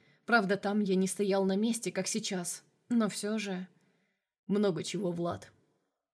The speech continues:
пробормотал Ржевский, выпуская из легких клубы дыма. Во тьме мелькнул огонек сигареты, когда полковник снова затянулся.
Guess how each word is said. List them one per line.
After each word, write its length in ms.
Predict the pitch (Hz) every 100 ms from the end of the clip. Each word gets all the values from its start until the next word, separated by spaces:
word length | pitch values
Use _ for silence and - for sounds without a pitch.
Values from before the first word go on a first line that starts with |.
| _ _
пробормотал 600 | 226 220 196 196 202 185
Ржевский, 520 | 185 180 214 - 208
выпуская 500 | 190 180 208 240 220
из 120 | 196
легких 460 | 190 208 220 190 -
клубы 320 | 220 220 190
дыма. 480 | 190 196 185 170 185 - _ _ _ _ _ _ _
Во 140 | 226
тьме 220 | 233 285 311
мелькнул 420 | 214 - 220 208
огонек 340 | 190 190 208
сигареты, 540 | - 190 196 226 190 185
когда 260 | 190 208
полковник 560 | 208 190 190 214 214 190
снова 300 | 208 185 185
затянулся. 760 | 196 208 196 180 185 185 180